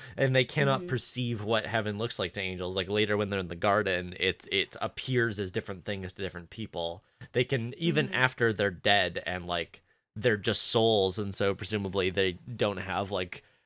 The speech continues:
Speaker 1: organic minds to explode when they see an angel's true form. They still, their souls cannot manage it either. They haven't,
Speaker 2: Mm-hmm.
Speaker 1: like, been given new sight. And I know, obviously, that's, like,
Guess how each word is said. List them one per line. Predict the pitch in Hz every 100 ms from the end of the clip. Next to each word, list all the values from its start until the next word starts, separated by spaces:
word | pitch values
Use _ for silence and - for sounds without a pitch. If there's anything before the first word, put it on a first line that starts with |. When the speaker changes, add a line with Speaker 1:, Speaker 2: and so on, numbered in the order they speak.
| - - _ -
Speaker 1:
organic | 127 113 127 123 113
minds | 107 113 117 117 110 -
to | 120 87 -
explode | 127 - - 101 113 107 101 98
when | 107 101
they | 98
see | - 107
an | 104
angel's | 110 104 104 -
true | 110 95
form. | - 110 101 92 101
They | 110
still, | 107 - 123 120 113
their | 117 117
souls | - - 123 120 120
cannot | 104 117 98 90 71
manage | 92 92 85
it | 90 -
either. | 90 90 82 71 - 82
They | 92
haven't, | 92 101 98 92
Speaker 2:
Mm-hmm. | 214 208
Speaker 1:
like, | 87 90 - _ _ -
been | 104
given | 95 107 95 90
new | 90 90
sight. | - 104 90 85
And | 113
I | 156
know, | 165
obviously, | 131 131 127 127 - 117
that's, | 101 101 98 92
like, | 87 82